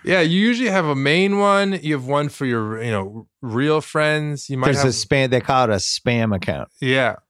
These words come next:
Speaker 1: Um, there's, there's spam
Speaker 2: It's like
Speaker 1: accounts.
Speaker 2: Zoe Spam.
Speaker 1: Yeah, there's Finstas. Um, in Japan, teens sometimes have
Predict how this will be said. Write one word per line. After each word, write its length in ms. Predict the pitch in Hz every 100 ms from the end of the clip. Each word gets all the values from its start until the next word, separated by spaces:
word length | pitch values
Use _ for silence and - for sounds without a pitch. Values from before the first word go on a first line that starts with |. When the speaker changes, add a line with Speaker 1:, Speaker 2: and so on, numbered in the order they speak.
| -
Speaker 1:
Um, 320 | 127 117 117
there's, 320 | 139 139 -
there's 240 | 123 117
spam 160 | - 147
Speaker 2:
It's 100 | 160
like 100 | 123
Speaker 1:
accounts. 120 | 156
Speaker 2:
Zoe 220 | 139 135
Spam. 680 | 131 - 131 123 107 92 80 85 -
Speaker 1:
Yeah, 360 | 147 135 156 160
there's 200 | 131 113
Finstas. 680 | - 147 156 165 156 151 - -
Um, 240 | 127 113 95
in 160 | 139
Japan, 680 | 127 - - 151 165 196 220
teens 460 | - 196 190 196 190
sometimes 480 | 165 151 156 160 -
have 340 | 135 120 117